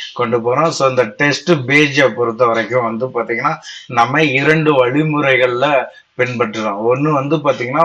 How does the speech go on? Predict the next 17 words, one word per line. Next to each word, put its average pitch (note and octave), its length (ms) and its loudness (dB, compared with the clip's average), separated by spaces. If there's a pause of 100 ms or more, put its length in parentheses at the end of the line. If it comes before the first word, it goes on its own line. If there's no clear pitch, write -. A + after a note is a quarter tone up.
(120)
உங்களுக்கான C3 600 -4
மேஜர் C3 520 -2 (400)
சப்ஜெக்ட் C3 580 2
வந்து A#2 260 -2
பாத்தீங்கன்னா, B2 600 0
நம்ம A#2 220 -4
என்ன A2 240 -6
செய்றோம், A2+ 380 -2
உங்களுக்கு A2+ 680 -4 (300)
டெஸ்ட் B2 280 -2
கொடுக்குறோம். C3 500 2 (120)
அதுக்கடுத்து C3 500 0
வந்து C3 220 0
பாத்தீங்கன்னா, B2+ 420 -2
இரண்டாவது B2+ 720 0 (200)
ஜி C#3 420 4
கே G#3 380 4